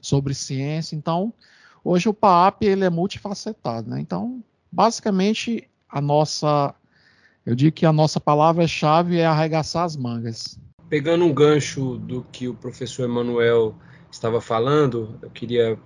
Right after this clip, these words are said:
Speaker 2: perguntar pra professora Mazé, como era, é,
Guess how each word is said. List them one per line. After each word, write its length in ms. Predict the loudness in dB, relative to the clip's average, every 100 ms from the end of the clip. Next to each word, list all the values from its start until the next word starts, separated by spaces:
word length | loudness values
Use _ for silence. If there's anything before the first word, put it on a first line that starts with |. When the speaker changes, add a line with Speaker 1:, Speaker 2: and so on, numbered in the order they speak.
| _ _ _ _ _ -20 -20 _
Speaker 2:
perguntar 360 | -2 0 -2 0
pra 140 | -2
professora 580 | -2 -6 -4 -2 0 2
Mazé, 640 | 0 -2 2 4 6 4 -2 _ _ _ _ _
como 400 | 0 2 6 6
era, 340 | 6 6 6 4 0 -2
é, 520 | -2 0 -2 -4